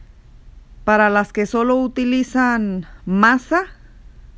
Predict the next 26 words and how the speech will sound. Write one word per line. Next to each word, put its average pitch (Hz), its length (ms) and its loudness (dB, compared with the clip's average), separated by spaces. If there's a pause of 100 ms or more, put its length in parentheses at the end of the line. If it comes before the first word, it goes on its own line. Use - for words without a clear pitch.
(1040)
masa 208 320 -2
del 196 180 -2
molino, 220 540 0 (1200)
pues 185 180 -2
bueno, 185 420 -2 (440)
hagan 202 280 2
su 240 140 -4
mezcla 233 640 -4 (320)
así 185 260 -6
como, 180 640 -6 (140)
eh, 170 640 -4 (560)
con 190 200 -2
menos 262 360 -2
cantidad 202 480 0
de 226 160 -2
agua, 233 380 0 (580)
para 165 200 -6
que 175 120 -6
también 175 280 -4
no 190 80 -6
se 202 120 -8
les 196 120 -6
vaya 180 200 -4
a - 20 -6
hacer 185 220 -6
aguado, 220 360 -4